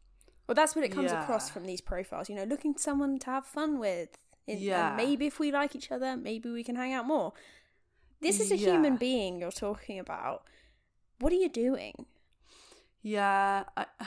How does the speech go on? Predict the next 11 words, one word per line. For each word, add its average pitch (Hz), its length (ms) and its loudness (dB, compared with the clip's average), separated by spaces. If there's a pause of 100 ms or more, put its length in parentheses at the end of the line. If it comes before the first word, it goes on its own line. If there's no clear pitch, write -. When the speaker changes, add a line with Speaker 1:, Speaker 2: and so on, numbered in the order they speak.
(260)
Speaker 2:
I 226 60 -2
think 262 220 -4
it 285 120 -8
kind 220 140 -4
of 190 80 0
ties 185 320 -2
in 185 160 -2
with 180 140 -2
that 165 140 -4
whole 165 600 -4 (1800)
fetishizing 160 1300 -4